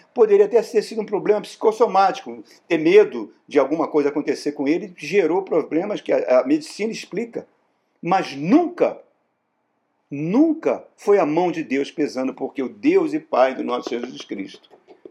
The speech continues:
o bendito é o Deus e Pai do nosso Jesus Cristo, que nos escolheu antes da fundação do mundo, como diz a carta aos Efésios, não é assim.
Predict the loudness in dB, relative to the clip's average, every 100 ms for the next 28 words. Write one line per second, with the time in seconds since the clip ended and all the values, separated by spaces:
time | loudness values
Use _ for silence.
0 | _ -20 _ _ _ -12 -4 2 2 0
1 | -8 -8 -4 0 0 0 2 4 4 0
2 | -4 2 2 2 -2 -2 -4 -4 -8 -8
3 | -12 -14 -12 -14 -18 _ _ _ _ -8
4 | -8 -8 -12 -4 0 2 0 0 -2 -4
5 | -8 -6 -4 -4 -4 -6 -2 -2 -2 -2
6 | -4 -4 -4 -4 -6 -6 -8 -8 -2 -2
7 | -2 0 2 2 -2 -8 -14